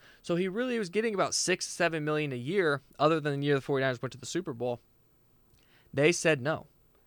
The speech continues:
They weren't gonna pay Richard Sherman six to seven mil in base salary and incentives up to thirteen million. They said no to the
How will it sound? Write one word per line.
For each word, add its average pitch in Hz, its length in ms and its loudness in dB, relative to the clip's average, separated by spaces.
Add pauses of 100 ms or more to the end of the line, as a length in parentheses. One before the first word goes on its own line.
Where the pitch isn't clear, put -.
(260)
They 131 160 0
weren't 151 200 0
gonna 151 140 0
pay 143 280 4
Richard 135 380 0
Sherman 139 480 -2 (380)
six - 400 -2
to 160 80 -4
seven 143 420 0
mil 135 260 2
in 120 100 -6
base 143 260 2
salary 151 580 2
and 135 100 -6
incentives 139 560 0
up 127 120 0
to 127 80 -6
thirteen 135 560 -2
million. 101 400 -8 (640)
They 143 180 4
said 156 280 2
no 147 320 6
to 139 300 -2
the 131 340 -4